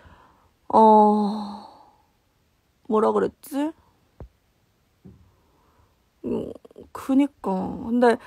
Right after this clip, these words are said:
오랜 시간 동안 블랙을, 음, 언젠간 사야지 이렇게 생각을 했었는데, 어, 결국 샀는데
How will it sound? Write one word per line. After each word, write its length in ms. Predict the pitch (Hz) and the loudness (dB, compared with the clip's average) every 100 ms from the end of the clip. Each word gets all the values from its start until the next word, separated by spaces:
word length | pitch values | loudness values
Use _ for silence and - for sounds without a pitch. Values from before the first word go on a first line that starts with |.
| - - | -18 2
오랜 280 | 247 311 415 | 4 6 4
시간 300 | 415 370 339 | 2 2 4
동안 240 | 294 277 | 4 4
블랙을, 1080 | 254 240 233 254 254 247 262 262 202 165 - _ _ - _ _ _ 247 | 4 4 6 6 6 6 8 8 6 2 -2 _ _ -20 _ _ _ -4
음, 640 | 214 214 214 208 202 - - _ _ _ | -2 0 0 -2 -4 -8 -16 _ _ _
언젠간 480 | - 277 330 480 392 | 2 4 6 4 4
사야지 420 | - 453 523 480 | 4 4 4 4
이렇게 200 | 214 196 | 2 2
생각을 340 | 220 277 269 247 | 0 0 2 0
했었는데, 840 | 247 262 208 180 247 220 180 - - - - - - - - - - - - _ _ _ | 0 0 0 0 0 0 -2 -8 -18 -20 -20 -18 -16 -16 -18 -20 -20 -20 -20 _ _ _
어, 800 | - 202 196 190 180 185 180 - - - _ _ _ _ _ _ _ _ | -2 0 2 2 2 0 -2 -4 -10 -20 _ _ _ _ _ _ _ _
결국 640 | - 240 233 269 269 339 - _ | -2 6 8 8 4 -2 -4 _
샀는데 720 | - - 403 415 311 240 330 | -8 0 2 4 4 4 2